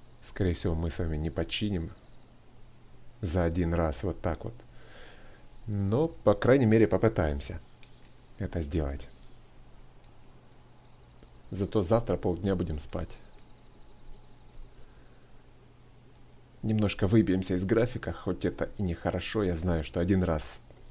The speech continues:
выбьешься из графика, потом попробуй его еще восстановить. Опять вставать в пять утра, бегать и так далее.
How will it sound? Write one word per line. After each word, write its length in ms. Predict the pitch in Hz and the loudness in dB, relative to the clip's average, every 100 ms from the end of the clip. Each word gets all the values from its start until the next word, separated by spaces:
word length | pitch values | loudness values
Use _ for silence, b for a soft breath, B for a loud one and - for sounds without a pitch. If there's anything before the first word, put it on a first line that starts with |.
| - - - | -20 -18 0
выбьешься 440 | 110 98 90 - 90 | 4 6 4 4 0
из 100 | 90 | 4
графика, 420 | 107 127 - - | 4 4 0 -4
потом 300 | - - 90 | -4 -2 0
попробуй 440 | 82 - 101 82 | 0 2 4 4
его 260 | 82 80 78 | 2 2 0
еще 260 | 78 - | -2 0
восстановить. 640 | 87 87 101 101 87 69 - - - - - - B B B B B B B B - | 0 2 2 2 0 -2 -8 -14 -18 -20 -20 -20 B B B B B B B B -14
Опять 340 | - 87 85 78 | -8 -2 0 0
вставать 440 | - 98 90 76 | 0 2 2 0
в 40 | - | 0
пять 200 | 85 87 | 0 0
утра, 340 | - 98 113 | -2 2 2
бегать 540 | 87 90 101 87 85 | 4 2 4 0 -2
и 20 | 85 | -6
так 240 | 85 82 | -4 -2
далее. 400 | 90 98 90 78 | 0 0 0 -2